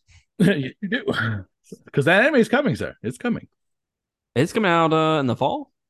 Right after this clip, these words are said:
Speaker 1: It's supposed, it's supposed, it was supposed to come out this month, and they backed it.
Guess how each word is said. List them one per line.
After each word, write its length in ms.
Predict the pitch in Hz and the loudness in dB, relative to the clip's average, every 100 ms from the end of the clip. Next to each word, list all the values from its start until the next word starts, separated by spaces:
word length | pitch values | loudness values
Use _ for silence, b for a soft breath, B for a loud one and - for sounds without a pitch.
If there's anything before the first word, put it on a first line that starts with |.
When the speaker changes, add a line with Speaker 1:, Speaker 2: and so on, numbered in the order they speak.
| _ _ _ | _ _ _
Speaker 1:
It's 120 | - - | -20 -20
supposed, 320 | _ 101 233 | _ 0 2
it's 160 | 120 113 | 0 -2
supposed, 300 | 151 240 - | 0 0 0
it 100 | 131 | -6
was 160 | 131 | -8
supposed 340 | - - 196 214 | -8 0 2 0
to 60 | |
come 120 | - 127 | -6 -6
out 160 | 104 | -6
this 160 | 90 - | -10 -6
month, 340 | 107 85 - - _ _ _ _ _ _ _ _ | -6 -6 -12 -20 _ _ _ _ _ _ _ _
and 480 | 107 101 95 92 82 | -6 -4 -4 -6 -6
they 200 | 80 69 - _ | -8 -12 -16 _
backed 240 | - - | -12 -12
it. 100 | - | -14